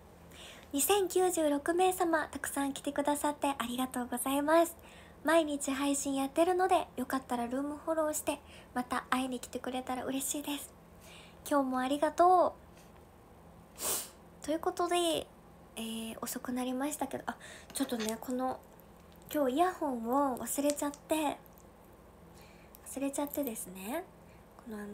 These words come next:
ちょっとこの家にあったイヤホンを、ちょっと純正じゃないんですけど、ちょっとこれでやってみようと思うので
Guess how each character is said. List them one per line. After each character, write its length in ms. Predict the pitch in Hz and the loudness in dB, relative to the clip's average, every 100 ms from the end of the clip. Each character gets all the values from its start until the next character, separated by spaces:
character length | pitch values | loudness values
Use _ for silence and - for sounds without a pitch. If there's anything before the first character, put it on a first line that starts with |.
| 208 208 - - - - - - - - - - | -12 -14 -18 -20 -20 -20 -20 -20 -20 -20 -20 -20
ち 60 | - | -18
ょ 20 | |
っ 20 | - | -16
と 60 | |
こ 140 | - 240 | -10 -2
の 80 | |
家 240 | 254 269 311 | 0 2 0
に 140 | 254 | 0
あ 80 | 208 | -4
っ 40 | - - | -6 -2
た 180 | 180 - - - - - - - - - | -2 -4 -16 -20 -20 -20 -20 -20 -20 -8
イ 60 | 240 | -4
ヤ 140 | 226 | -4
ホ 140 | 226 214 | -4 -6
ン 200 | 196 196 214 | -6 -4 -4
を、 80 | 208 - | -6 -12
ち 60 | - | -16
ょ 20 | - - | -16 -12
っ 40 | |
と 40 | |
純 220 | - 269 277 | -2 0 2
正 240 | 285 254 | 2 2
じ 100 | 233 | 0
ゃ 60 | 214 | -6
な 140 | 226 | -6
い 60 | 220 | -6
ん 40 | |
で 80 | 208 | -8
す 100 | - | -14
け 100 | - | -14
ど、 180 | - - - - - - - - - | -14 -16 -18 -20 -20 -20 -20 -20 -16
ち 60 | |
ょ 20 | - | -14
っ 20 | |
と 80 | - | -12
こ 140 | - | -6
れ 120 | 220 | -6
で 200 | 214 220 | -2 -2
や 100 | 214 | -2
っ 20 | |
て 140 | 220 247 | -2 -2
み 140 | 240 | 2
よ 100 | 247 | 2
う 40 | 247 | 2
と 100 | 208 | -4
思 180 | 202 | -4
う 60 | 202 | -6
の 180 | 196 190 | -6 -10
で 180 | 190 | -12